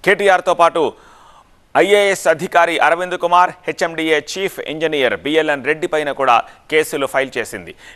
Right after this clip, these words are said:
ఏ వన్గా కేటీఆర్, ఏ టూగా అరవింద్ కుమార్, ఏ త్రీగా బిఎల్ఎన్ రెడ్డి పై కేసు నమోదైంది.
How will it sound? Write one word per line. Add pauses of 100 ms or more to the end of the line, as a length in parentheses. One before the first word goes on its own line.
ఏ
వన్గా
కేటీఆర్, (240)
ఏ
టూగా (100)
అరవింద్
కుమార్,
ఏ
త్రీగా (100)
బిఎల్ఎన్
రెడ్డి (640)
పై
కేసు
నమోదైంది.